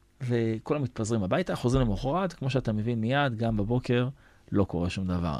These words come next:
גם בסעודה שלישית, שהוא מזמין עוד יותר אנשים, לא קורה, והוא מבטיח לו אושר וכבוד גדול והכל,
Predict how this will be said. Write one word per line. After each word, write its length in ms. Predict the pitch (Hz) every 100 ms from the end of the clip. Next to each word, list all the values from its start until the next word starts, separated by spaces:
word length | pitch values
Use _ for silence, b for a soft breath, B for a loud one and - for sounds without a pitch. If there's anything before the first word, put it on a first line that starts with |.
| -
גם 320 | 104 104 120
בסעודה 340 | 127 - 120 120
שלישית, 320 | 123 113 123
שהוא 140 | -
מזמין 240 | 107 123 135 _
עוד 180 | 139 175
יותר 260 | 170 131
אנשים, 360 | 110 101 101 90 - B B B
לא 120 | 117
קורה, 200 | 120 113
והוא 160 | 110 110
מבטיח 320 | 98 - 135
לו 80 | 117
אושר 380 | 101 165 - 110
וכבוד 440 | 98 - 110 147 170
גדול 300 | 156 131 110
והכל, 360 | 110 - 160